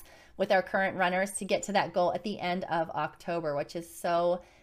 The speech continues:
so exciting. So more information on that coming. If you did wanna sign up, if you're not on the wait list to join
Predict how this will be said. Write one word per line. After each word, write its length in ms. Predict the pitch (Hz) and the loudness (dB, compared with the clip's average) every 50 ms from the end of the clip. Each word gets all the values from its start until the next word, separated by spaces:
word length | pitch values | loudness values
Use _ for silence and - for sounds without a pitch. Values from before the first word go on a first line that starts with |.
| - _ _ _ _ _ | -20 _ _ _ _ _
so 360 | - - - - - 294 285 | -16 -10 2 8 10 10 10
exciting. 440 | 262 254 - - 202 160 151 151 160 | 10 8 6 4 4 4 4 4 0
So 320 | 165 - 214 190 185 170 165 | -2 2 4 6 6 6 6
more 180 | 190 208 196 | 4 4 4
information 520 | 180 233 240 254 240 233 220 214 208 - 214 | 4 2 0 0 0 0 0 0 -2 -2 -2
on 160 | 190 185 180 | 0 0 2
that 200 | 175 156 - - | 2 0 0 -2
coming. 300 | - 196 190 185 190 202 | -6 -4 -4 -2 -2 -2
If 140 | 196 196 247 | -2 -4 -4
you 140 | 240 226 | -4 -2
did 140 | 214 233 220 | 0 0 0
wanna 180 | 226 240 247 247 | 0 0 0 0
sign 300 | 247 - 262 214 214 202 | 0 2 4 4 6 6
up, 200 | 185 247 - - - - - - | 6 4 4 2 -2 -14 -14 -12
if 100 | - 190 | -10 -6
you're 100 | - 214 | -4 0
not 160 | 202 196 202 | 2 4 4
on 80 | 214 226 | 4 4
the 80 | 233 220 | 4 4
wait 220 | 220 208 196 - | 4 2 2 2
list 220 | 233 202 - - | 0 0 0 0
to 80 | - 247 | -4 -6
join 400 | 208 202 208 185 190 208 220 226 | -2 0 2 4 4 2 2 -2